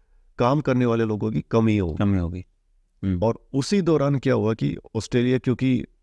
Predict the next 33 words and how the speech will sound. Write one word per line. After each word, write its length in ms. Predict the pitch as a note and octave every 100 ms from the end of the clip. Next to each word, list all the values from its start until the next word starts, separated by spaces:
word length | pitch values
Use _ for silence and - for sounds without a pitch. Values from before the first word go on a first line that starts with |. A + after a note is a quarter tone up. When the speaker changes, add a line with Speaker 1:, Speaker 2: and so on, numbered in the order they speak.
| -
Speaker 1:
ठीक 240 | C3 C3+
रहा 380 | A2 G#2+ A2 A#2+ - -
और 120 | F#2
बीमारी 440 | F#2+ G2+ G#2 G#2+ G#2+
नहीं 260 | F#2 G#2
थी, 200 | A2 A#2 _ _ _ -
तो 100 | A#2
इकोनॉमी 480 | D3+ D#3+ D#3+ D3+ B2
अच्छी 260 | F#2 C3+
चली। 320 | B2 B2+ B2+ A#2 _ -
Speaker 2:
हम्म। 180 | G#2+ F2+
Speaker 1:
जब 160 | A2 -
इकोनॉमी 440 | G#2+ A2 A#2+ E3
अच्छी 240 | E3 - D3+
चल 160 | C#3+
रही 160 | C3+ C#3+
है 60 |
और 80 | C#3
लोग 300 | A2 A#2 B2+
नहीं 200 | B2+ C3
आ 100 | A2
रहे, 140 | G#2+ A2+
तो 120 | B2+
ये 220 | B2 C3
एक 140 | C3
बड़ा 320 | A2 A2+ A#2 B2+ _ _ _ _ _ _ -
डबल 420 | A#2+ B2 C3 D3+
साइड 280 | - B2+ B2
इफेक्ट 360 | B2 A#2+ A#2
हुआ 220 | G2+ F2+ G#2+
कि 200 | - -
उनको 460 | - A2+ A#2 B2+
पास, 400 | A2+ A#2 B2 -